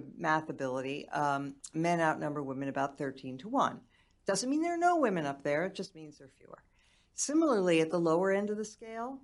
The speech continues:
there are many more men with disabilities, um, mental retard-, retardation, A D H D, stuttering, all kinds of things afflict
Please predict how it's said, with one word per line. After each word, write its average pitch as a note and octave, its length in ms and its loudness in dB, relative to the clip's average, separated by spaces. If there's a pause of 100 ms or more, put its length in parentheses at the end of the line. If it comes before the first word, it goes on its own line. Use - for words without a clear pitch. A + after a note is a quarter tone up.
there D#3 140 0
are D3 80 -2
many D#3 240 0
more E3+ 240 -2
men D3+ 580 -2
with D#3 220 -8
disabilities, D#3+ 840 -6 (340)
um, C#3 540 -4 (220)
mental D#3 380 -4
retard-, C#3+ 560 -8
retardation, D3+ 1000 -4
A C#3 160 -4
D C#3 180 -4
H G3 260 -4
D, F#3 320 -2 (440)
stuttering, F#3+ 640 2
all A#3+ 240 6
kinds A3 420 -4
of E3 120 -12
things B2+ 480 -14
afflict D#3+ 560 -4